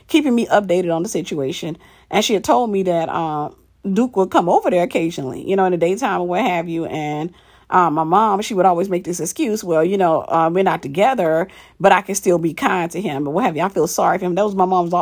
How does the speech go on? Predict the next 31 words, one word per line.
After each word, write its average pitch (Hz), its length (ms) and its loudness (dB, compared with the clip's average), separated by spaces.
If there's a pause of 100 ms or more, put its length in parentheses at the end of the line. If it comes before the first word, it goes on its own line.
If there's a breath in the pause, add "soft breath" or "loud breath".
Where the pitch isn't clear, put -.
(120)
her 220 180 2
go-to 196 480 0
statement 160 380 -2
was 170 100 -4
that 160 140 -2
she 190 100 -10
felt 156 240 -4
sorry 151 240 2
for 208 100 -4
him. 196 220 2 (260 loud breath)
He 226 140 2
didn't 190 160 4
have 180 160 4
anywhere 165 320 0
to 151 60 -2
go. 180 480 2 (180 loud breath)
He 202 120 2
always 185 280 4
claimed 185 280 0
to 180 60 -2
be 180 80 -2
the 165 100 -2
black 180 260 2
sheep 180 240 -8
of 180 100 -2
his 170 160 -4
family 185 500 0
or 170 120 0
what 180 140 0
have 185 180 -4
you. 180 120 -16